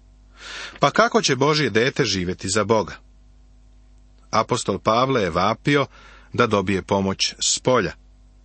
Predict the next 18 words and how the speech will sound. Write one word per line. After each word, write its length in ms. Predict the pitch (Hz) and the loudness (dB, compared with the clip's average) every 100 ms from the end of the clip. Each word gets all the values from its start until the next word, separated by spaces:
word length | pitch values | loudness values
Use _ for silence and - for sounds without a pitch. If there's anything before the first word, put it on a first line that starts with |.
| - - - - - | -20 -20 -18 -16 -10
"Bedan 440 | 104 139 143 139 | 0 2 4 2
sam 220 | 120 131 127 | 2 0 2
ja 140 | 120 | 0
čovek, 520 | - 143 120 - - - _ - | 2 2 0 -4 -10 -20 _ -12
ko 180 | - 165 | 0 0
će 160 | - 143 | 2 0
me 120 | 120 | 0
izbaviti 540 | 151 147 160 156 - | -2 0 -2 -2 -2
od 100 | 104 | 0
ovog 240 | 117 117 - | 0 0 0
smrtnog 480 | 120 123 - 104 - | -2 -2 -4 -6 -2
tela?", 400 | 135 120 80 73 | 0 0 -2 -4
kaže 360 | 90 90 87 | -4 -2 -2
dvadeset 460 | 82 87 90 - 90 | -2 -2 -2 -4 -2
četvrti 480 | 101 95 90 - 85 | -4 -4 -6 -6 -6
stih 280 | - 107 - | -4 -4 -2
sedmog 420 | - 95 85 - | -2 -2 -4 -4
poglavlja 560 | - 107 113 113 107 | -2 0 0 0 0